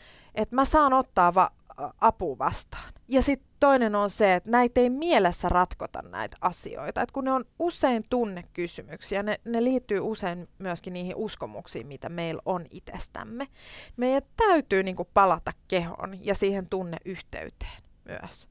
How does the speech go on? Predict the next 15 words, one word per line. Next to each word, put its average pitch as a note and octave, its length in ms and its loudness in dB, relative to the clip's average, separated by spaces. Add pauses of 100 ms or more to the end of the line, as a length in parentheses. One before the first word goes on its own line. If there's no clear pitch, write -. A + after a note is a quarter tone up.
siihen, - 440 -8
että - 140 -16
me G#3 60 -2
aletaan F#3 440 0
kuulla, - 340 -12
niin G4 260 -8
mitä F#4+ 260 -4
mä C4+ 180 -6
tarvin - 380 -2
ja - 80 -10
miten D4+ 280 -4
mä A#3 80 -2
huolehdin G3 420 -2
itsestäni. - 460 -8 (440)
Nää C#4 200 4